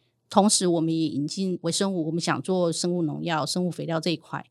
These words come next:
这些资材我们就把它提供给农民，那农民他们就可以去做种植。那在台湾这边呢，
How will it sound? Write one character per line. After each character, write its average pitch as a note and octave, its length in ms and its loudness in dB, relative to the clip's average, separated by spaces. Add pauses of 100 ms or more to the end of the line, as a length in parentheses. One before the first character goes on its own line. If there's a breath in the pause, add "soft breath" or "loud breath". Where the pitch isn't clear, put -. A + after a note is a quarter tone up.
(400)
这 C4+ 220 6
些 A#3 220 2
资 G#3+ 280 -2
材 D3+ 280 -6
我 C#3+ 120 -6
们 C#3 80 -4
就 G3 120 0
把 F#3 180 -6
它 D3+ 60 -4
提 E3 160 -10
供 E3 120 -2
给 - 140 -6
农 - 240 -10
民， - 240 -12
那 F#3+ 320 0
农 E3+ 180 -2
民 F3+ 160 -4
他 F#3+ 140 -6
们 F#3 100 -4
就 E3 160 -4
可 D#3+ 300 -10
以 D#3 280 -8
去 F3+ 200 -10
做 E3+ 240 -8
种 E3+ 320 -10
植。 - 380 -14 (460)
那 A#3+ 240 4 (180)
在 C#4 160 6
台 F3+ 240 -2
湾 F#3+ 260 0
这 G3+ 180 0
边 F#3 360 -4
呢， D#3 260 -4